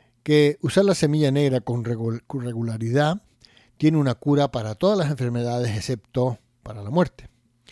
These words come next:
La revista, eh, Food Chemistry descubrió que la nigella sativa, o más coloquialmente conocida como la semilla negra, es rica en proteínas,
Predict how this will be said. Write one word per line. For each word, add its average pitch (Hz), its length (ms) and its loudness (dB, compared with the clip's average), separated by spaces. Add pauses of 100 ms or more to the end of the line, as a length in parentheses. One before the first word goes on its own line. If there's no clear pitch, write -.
(580)
La 139 100 0
revista, 147 960 0
eh, 147 140 0
Food 156 320 0
Chemistry 139 600 0
descubrió 131 680 2 (400)
que 139 120 -2
la 127 120 2
nigella 156 380 2
sativa, 135 480 0
o 120 80 -2
más 127 160 -2
coloquialmente 120 1080 -4
conocida 117 520 -4
como 110 260 -10
la 107 80 -10
semilla 123 420 -2
negra, 127 380 0
es 101 120 -8
rica 190 280 2
en 131 80 -4
proteínas, 131 640 -6